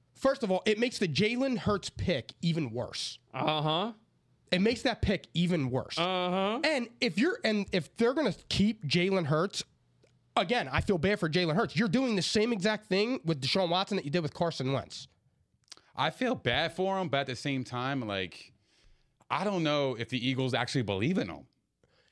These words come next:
Speaker 3: But then again, it's confusing because they traded Wentz because they wanted,
Speaker 1: Well, it's
Speaker 3: uh,
Speaker 1: not
Speaker 3: Hurts
Speaker 1: even
Speaker 3: to
Speaker 1: that. If, if you don't believe in him, why did you draft him in the second round?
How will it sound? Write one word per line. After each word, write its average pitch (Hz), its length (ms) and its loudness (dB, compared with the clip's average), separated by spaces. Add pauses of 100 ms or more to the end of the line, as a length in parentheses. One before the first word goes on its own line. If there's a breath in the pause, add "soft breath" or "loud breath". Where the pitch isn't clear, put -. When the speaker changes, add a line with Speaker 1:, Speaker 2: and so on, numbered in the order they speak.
(240 soft breath)
Speaker 3:
But 175 100 2
then 190 140 2
again, 190 260 0
it's 139 140 0
confusing 165 480 0
because 139 220 0
they 147 100 0
traded 160 360 0
Wentz 160 440 -2
because 143 360 -2
they 139 140 0
wanted, 131 400 -2 (180)
Speaker 1:
Well, 233 200 2
it's - 80 2
Speaker 3:
uh, 226 40 0
Speaker 1:
not 269 80 2
Speaker 3:
Hurts 262 100 0
Speaker 1:
even 185 160 0
Speaker 3:
to 202 40 0
Speaker 1:
that. 247 260 -2 (120)
If, 233 260 0
if 202 120 2
you 247 100 4
don't 349 160 0
believe 214 280 2
in 175 60 2
him, 135 180 0 (440)
why 208 200 2
did 277 120 0
you 202 60 0
draft 254 260 0
him 185 80 2
in 170 60 2
the 160 60 0
second 220 300 0
round? 202 400 -2